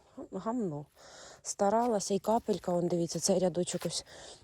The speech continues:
під капелькою дині ростуть. Оцей один, оцей ні, а цей да. Однаково, що там херня, що там херня, чесно. Чи то сорт такий херня. Знаєте, це, навірно, через те, що я ж посіяла своє, е, купленим насінням, потім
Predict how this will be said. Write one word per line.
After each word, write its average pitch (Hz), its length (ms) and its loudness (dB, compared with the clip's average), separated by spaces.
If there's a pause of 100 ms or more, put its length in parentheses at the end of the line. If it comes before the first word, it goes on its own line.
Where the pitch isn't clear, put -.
(180)
під - 160 0
капелькою 156 600 -4
дині 147 320 -2
ростуть. 143 400 -4
Оцей 143 260 -4
один, 147 380 -2
оцей 170 280 2
ні, 226 240 4
а 156 80 0
цей 170 200 -2
да. 139 200 -6 (720)
Однаково, 156 520 0
що 170 140 -4
там 208 180 2
херня, 175 380 -2
що - 140 -10
там 143 180 -6
херня, 143 400 -8 (200)
чесно. - 400 -10 (560)
Чи 185 120 -2
то 165 140 -4
сорт 202 260 -2
такий 180 260 -2
херня. 170 380 -4
Знаєте, 196 320 -2
це, 185 120 -2
навірно, 180 400 2
через 170 320 -4
те, 202 120 -2
що 185 220 0 (680)
я 170 220 -4
ж - 240 -12
посіяла 175 560 -6
своє, 180 540 -4
е, 175 560 -6
купленим 170 520 -6
насінням, 156 540 -8
потім 175 320 -8